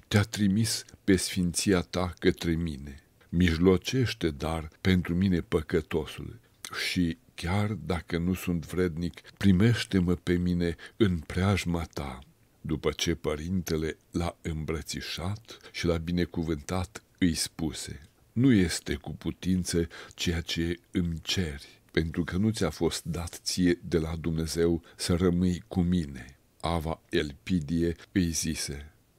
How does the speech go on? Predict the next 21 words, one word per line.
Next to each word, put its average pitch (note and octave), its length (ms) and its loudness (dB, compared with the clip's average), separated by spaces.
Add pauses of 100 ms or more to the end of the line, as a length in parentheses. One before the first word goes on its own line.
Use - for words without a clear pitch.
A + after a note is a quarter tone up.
„Deci, E2+ 480 0
părinte, C#2+ 760 -2 (160)
fii A2+ 380 2
milostiv E2 760 2
mie D#2+ 300 -4 (280)
și G2 100 4
spune-mi E2+ 540 -2 (240)
de F#2 180 0
ce C3 360 -4
ai F2 200 0
venit E2 560 -4
aici D#2 520 -6 (240)
și - 160 -6
de D#2+ 260 -4
cât - 300 -6 (100)
timp G#2 440 -4 (280)
și E2+ 160 0
ce A2+ 280 -2
harismă F#2+ 720 -2 (160)
ai F2+ 200 -2
primit E2+ 480 -4